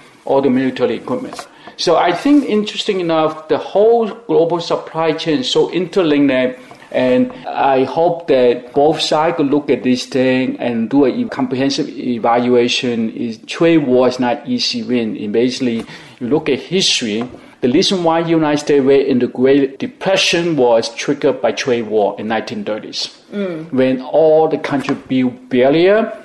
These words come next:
Speaker 1: and at the end of the day, it plunged U S in the biggest depression in the, in the history of two hundred forty-three years.
Speaker 2: Mm-hmm.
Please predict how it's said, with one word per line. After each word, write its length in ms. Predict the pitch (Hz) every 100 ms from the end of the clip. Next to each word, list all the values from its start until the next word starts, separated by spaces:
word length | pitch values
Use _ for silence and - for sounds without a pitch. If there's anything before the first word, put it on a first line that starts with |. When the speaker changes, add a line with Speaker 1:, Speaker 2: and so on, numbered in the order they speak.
| -
Speaker 1:
and 480 | 131 127 127 123 123
at 100 | 127
the 60 | 131
end 120 | 156
of 0 |
the 80 | 143
day, 460 | 131 127 131 131 -
it 120 | 120 -
plunged 280 | 143 135
U 160 | 131 131
S 220 | 127 -
in 140 | - 123
the 80 | 104 - -
biggest 580 | 151 - 135 - - -
depression 520 | - - 131 - 139
in 120 | 127 117
the, 220 | 113 123
in 80 | 117
the 60 |
history 420 | 113 139 - 143
of 120 | 120 -
two 140 | 135
hundred 200 | 117 110
forty-three 460 | - 113 113 120 113
years. 400 | - - - -
Speaker 2:
Mm-hmm. 400 | 190 202 170